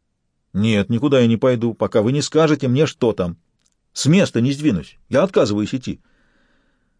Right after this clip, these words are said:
«Там ваша жена, господин Мауджери», — пристально глядя на мужчину, сказал Сантини. Мауджери покачал головой, начиная понимать. «Нет», как потерянный, он оглянулся по сторонам и побежал вперед.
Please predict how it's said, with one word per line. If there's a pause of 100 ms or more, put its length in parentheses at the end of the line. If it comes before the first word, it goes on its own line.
(600)
«Там
ваша
жена,
господин
Мауджери», — (120)
пристально
глядя
на
мужчину,
сказал
Сантини. (1300)
Мауджери
покачал
головой,
начиная
понимать. (260)
«Нет», (300)
как
потерянный, (640)
он
оглянулся
по
сторонам
и
побежал
вперед.